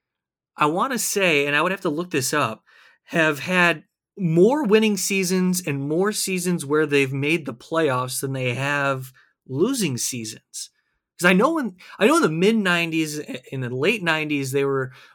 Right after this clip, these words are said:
always in the American League Championship Series. They lost in the World Series in ninety-seven, and even in the two thousands,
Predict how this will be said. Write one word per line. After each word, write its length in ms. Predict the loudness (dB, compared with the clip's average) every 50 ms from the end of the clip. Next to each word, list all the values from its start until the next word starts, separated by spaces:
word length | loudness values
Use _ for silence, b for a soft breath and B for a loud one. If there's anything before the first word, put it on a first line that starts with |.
| b b _
always 400 | 4 4 6 6 6 6 4 2
in 80 | -2
the 80 | -4 -4
American 320 | -2 -2 -2 -2 -2 -4
League 140 | -8 -8 -6
Championship 440 | -6 -6 -6 -6 -8 -10 -12 -10 -10
Series. 460 | -10 -8 -6 -6 -4 -4 -6 -6 -8
They 80 | -8 -4
lost 320 | -2 0 0 0 0 -2
in 80 | -4 -4
the 60 | -2
World 240 | 0 0 0 -2 -2
Series 320 | -4 -4 -2 -2 -2 -4
in 80 | -6 -6
ninety-seven, 800 | -4 -4 -4 -6 -6 -8 -6 -4 -2 -2 0 0 0 0 0 -2
and 160 | -6 -6 -4
even 180 | 0 0 0 0
in 80 | 0
the 120 | -2 -4 -4
two 180 | -6 -10 -4
thousands, 600 | 2 4 6 8 8 6 4 2 -2 -4 -6 B